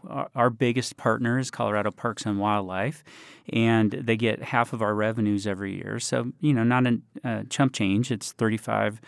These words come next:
thirty-eight million bucks a year going over to, to C P W for their work. Um, the other half of our money goes out in competitive grants, which again is very similar to, to how the Great American Outdoors Act goes. So we'll grant out those dollars to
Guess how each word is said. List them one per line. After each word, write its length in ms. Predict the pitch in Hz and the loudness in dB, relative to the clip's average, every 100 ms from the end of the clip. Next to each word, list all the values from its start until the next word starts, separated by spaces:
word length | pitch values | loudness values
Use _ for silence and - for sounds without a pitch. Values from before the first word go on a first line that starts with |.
| - - - | -20 -20 -8
thirty-eight 420 | - 110 110 107 | -2 0 2 2
million 300 | 110 107 101 | 2 2 2
bucks 260 | 101 104 - | 0 -4 -4
a 60 | |
year 300 | 104 107 104 | -2 0 0
going 260 | 101 101 101 | 0 0 0
over 240 | 101 101 | 0 -2
to, 340 | 98 95 101 120 | -4 -4 -6 -8
to 120 | - 110 | -6 -4
C 220 | - 110 | -2 -2
P 160 | 113 | -2
W 380 | 104 101 107 104 | -2 -2 -2 -2
for 200 | - 110 | -4 -4
their 220 | 101 104 | 0 0
work. 340 | 98 101 107 - - - - - | 0 -2 -4 -8 -20 -20 -12 -2
Um, 240 | 110 107 | 2 4
the 140 | 120 | 6
other 160 | 175 202 | 4 4
half 240 | 156 - | 0 0
of 80 | 120 | 2
our 80 | 113 | 4
money 240 | 110 110 | 6 4
goes 260 | 107 107 104 | 4 2 2
out 180 | 104 107 | 2 4
in 120 | 104 | 2
competitive 540 | 113 107 113 107 101 - | 2 0 0 0 -2 0
grants, 380 | 156 110 104 | 2 2 0
which 160 | 117 - | -4 -4
again 260 | 110 127 113 | 0 2 2
is 140 | 101 | 2
very 200 | 113 120 | 0 -2
similar 400 | - 127 117 110 | 0 0 2 0
to, 240 | 104 101 - | 0 -2 -6
to 100 | - | -6
how 180 | 101 113 | 0 0
the 80 | 107 | 0
Great 240 | 98 104 | -2 -2
American 340 | 104 104 98 113 | 0 -2 -2 -4
Outdoors 360 | 107 107 110 110 | -4 -4 -4 -4
Act 180 | 98 | -6
goes. 320 | 110 110 104 - - - - - | -4 -4 -6 -12 -20 -20 -20 -10
So 220 | - 110 | -6 0
we'll 180 | 110 113 | 0 2
grant 380 | 113 117 113 | 4 4 4
out 200 | 117 113 | 2 2
those 200 | 117 113 | 0 -2
dollars 400 | 110 110 110 104 | 0 0 0 -2
to 240 | - 107 | -4 -4